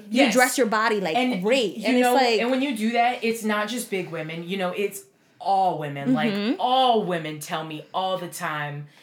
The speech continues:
Speaker 2: that, uh, like, how it's just funny how, like, me being fat and wearing a bathing suit can help someone's life. You know what I mean? Like,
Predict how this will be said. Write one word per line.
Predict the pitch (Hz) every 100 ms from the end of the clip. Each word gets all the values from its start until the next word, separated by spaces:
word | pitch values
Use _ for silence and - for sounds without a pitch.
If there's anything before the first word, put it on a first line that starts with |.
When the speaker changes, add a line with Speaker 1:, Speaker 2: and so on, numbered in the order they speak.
| - -
Speaker 2:
that, | 156 170 156 147 - -
uh, | 156 147 143 135 - - - -
like, | 175 170 160
how | 170 160 156 151 - _ _ _ _ -
it's | 285 -
just | 359 339 -
funny | 349 415 381
how, | 277 277
like, | 262 247 233 185
me | 220 302 339
being | 294 302 302
fat | 220 - 240 254 202
and | 190
wearing | 214 247 240
a | 180
bathing | 139 165 196 208 170
suit | 147 139 127 120 120 _ _ _ _ _ _
can | - 220
help | 185 180 208 180 -
someone's | - 180 165 151 147
life. | 139 151 139 - - - - _ _ _
You | - 214
know | 220
what | 208
I | 202
mean? | 202 202 208
Like, | 185 156 -